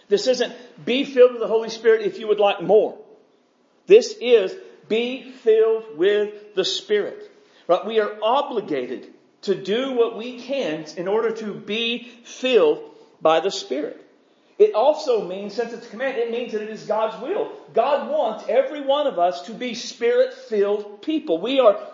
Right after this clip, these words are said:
He, His desire, His will, His want is that we would be filled with the Spirit and we would experience the fullness of the Spirit. The second characteristic of this command is that it's in the, the plural form.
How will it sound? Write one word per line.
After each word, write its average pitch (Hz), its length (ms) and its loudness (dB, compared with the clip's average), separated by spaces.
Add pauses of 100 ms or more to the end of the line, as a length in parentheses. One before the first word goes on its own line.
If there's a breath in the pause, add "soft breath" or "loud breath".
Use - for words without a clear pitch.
(100)
He, 285 240 2
His 269 240 0
desire, 247 640 0
His 226 300 -4
will, 269 320 4
His 247 300 -6
want 262 300 2
is 208 100 0
that 208 240 2
we 285 380 -2 (160 loud breath)
would 202 200 2
be 240 340 -2 (100)
filled 247 600 4 (800 soft breath)
with - 100 -20
the 139 60 -14
Spirit - 720 -4
and 147 80 -10
we 139 100 0
would 135 100 0
experience 143 520 -4
the - 100 -12
fullness 165 720 -4 (480)
of 120 140 -4
the 127 80 -10
Spirit. - 420 -8 (320 loud breath)
The 185 80 2
second - 500 0
characteristic 156 600 0
of 147 80 -6
this 151 140 -2
command 170 400 -2
is 180 80 -4
that 202 160 4
it's 202 160 -4
in 220 100 -4
the, 190 220 0 (160 loud breath)
the 180 100 6
plural 240 440 0
form. 208 400 -6